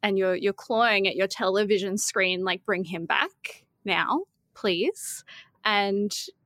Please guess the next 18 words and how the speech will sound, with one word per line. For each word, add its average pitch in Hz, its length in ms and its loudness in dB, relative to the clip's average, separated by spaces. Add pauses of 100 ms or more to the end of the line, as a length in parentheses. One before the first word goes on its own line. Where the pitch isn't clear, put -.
(100)
I'm 185 200 -2
there 208 340 4
sobbing, 214 720 0
and 190 160 0
my 170 180 0
eyes 170 280 0
are 190 80 -2
really 190 200 0
puffy, 196 540 0
and - 160 -6
it's - 180 -10
two - 220 -4
in 180 140 0
the 196 40 0
morning, 190 360 -2
and 175 80 0
I 175 40 -2
have 175 200 -4